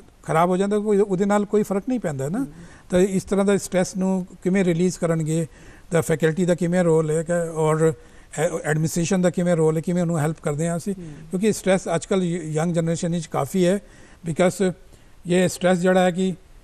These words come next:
Speaker 1: ਇਹ ਕੇਵਲ ਆਪਣੇ, ਅਹ,
Speaker 2: ਹਾਂ।
Speaker 1: ਕਲੋਜ਼, ਕੇਵਲ ਪੇਰੈਂਟਸ ਤੋਂ ਵੀ ਸਟ੍ਰੈਸ ਆਉਂਦਾ ਬੱਚਿਆਂ ਨੂੰ।
Speaker 2: ਬਿਲਕੁਲ, ਕਈ ਵਾਰੀ ਵਿਦਿਆਰਥੀ ਨਾ ਆਪਣੇ ਨਤੀਜਿਆਂ ਨੂੰ ਲੈ ਕੇ,
Speaker 1: ਲੈ ਕੇ
Speaker 2: ਰਿਜ਼ਲਟਸ
Speaker 1: ਬੜੇ
Speaker 2: ਨੂੰ ਲੈ ਕੇ ਬਹੁਤ
Speaker 1: ਬਹੁਤ,
Speaker 2: ਚਿੰਤਤ
Speaker 1: ਬਹੁਤ
Speaker 2: ਹੁੰਦੇ ਆ,
Speaker 1: ਚਿੰਤਾ
Speaker 2: ਕੋਈ
Speaker 1: ਰਹਿੰਦੀ।
Speaker 2: ਭਵਿੱਖ ਨੂੰ ਲੈ ਕੇ ਚਿੰਤਤ
Speaker 1: ਹਾਂ।
Speaker 2: ਹੁੰਦੇ ਆ, ਤੇ ਬਹੁਤ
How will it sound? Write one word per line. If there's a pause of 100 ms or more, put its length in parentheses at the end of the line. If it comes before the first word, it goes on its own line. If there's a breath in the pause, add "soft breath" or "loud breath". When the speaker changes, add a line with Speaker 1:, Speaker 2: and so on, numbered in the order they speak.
(280)
Speaker 1:
ਇਹ (600)
ਕੇਵਲ
ਆਪਣੇ,
ਅਹ,
Speaker 2:
ਹਾਂ।
Speaker 1:
ਕਲੋਜ਼, (760 soft breath)
ਕੇਵਲ
ਪੇਰੈਂਟਸ
ਤੋਂ
ਵੀ
ਸਟ੍ਰੈਸ
ਆਉਂਦਾ
ਬੱਚਿਆਂ
ਨੂੰ।
Speaker 2:
ਬਿਲਕੁਲ,
ਕਈ
ਵਾਰੀ
ਵਿਦਿਆਰਥੀ
ਨਾ
ਆਪਣੇ
ਨਤੀਜਿਆਂ
ਨੂੰ
ਲੈ
ਕੇ,
Speaker 1:
ਲੈ
ਕੇ
Speaker 2:
ਰਿਜ਼ਲਟਸ
Speaker 1:
ਬੜੇ
Speaker 2:
ਨੂੰ
ਲੈ
ਕੇ
ਬਹੁਤ
Speaker 1:
ਬਹੁਤ,
Speaker 2:
ਚਿੰਤਤ
Speaker 1:
ਬਹੁਤ
Speaker 2:
ਹੁੰਦੇ
ਆ,
Speaker 1:
ਚਿੰਤਾ
Speaker 2:
ਕੋਈ
Speaker 1:
ਰਹਿੰਦੀ।
Speaker 2:
ਭਵਿੱਖ
ਨੂੰ
ਲੈ
ਕੇ
ਚਿੰਤਤ
Speaker 1:
ਹਾਂ।
Speaker 2:
ਹੁੰਦੇ
ਆ,
ਤੇ
ਬਹੁਤ